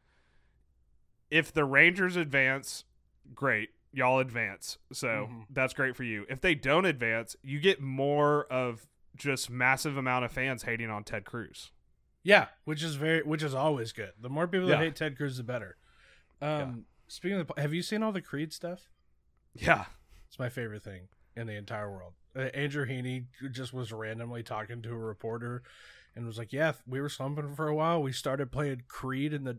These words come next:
Speaker 2: in the locker room and things turned around for us." And then, like, all of the other players were like, "All right, if we're talking about it, I guess we're talking about it." So everybody, like, they have, like, handshakes to Creed songs,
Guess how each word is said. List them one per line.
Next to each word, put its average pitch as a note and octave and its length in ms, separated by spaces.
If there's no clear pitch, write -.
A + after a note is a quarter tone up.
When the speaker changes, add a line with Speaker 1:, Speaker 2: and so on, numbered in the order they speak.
Speaker 2:
in C3+ 140
the A#2+ 180
locker B2 460
room D3+ 260
and A2 120
things C3+ 300
turned C3+ 240
around A2+ 360
for G2+ 260
us." - 220
And C3+ 240
then, C3+ 140
like, C3+ 340
all C3 220
of C#3 120
the B2 100
other C3 200
players D#3 360
were D3 80
like, C3+ 200
"All C3+ 100
right, F3+ 220
if C#3+ 160
we're D#3+ 120
talking E3+ 380
about C#3 240
it, C#3+ 100
I D3 60
guess E3 240
we're D#3 80
talking E3 360
about B2 300
it." A2 120
So C3 200
everybody, D3+ 500
like, C3 320
they D3 160
have, D3 240
like, A2+ 160
handshakes E3+ 960
to C3+ 260
Creed C3+ 420
songs, F3+ 640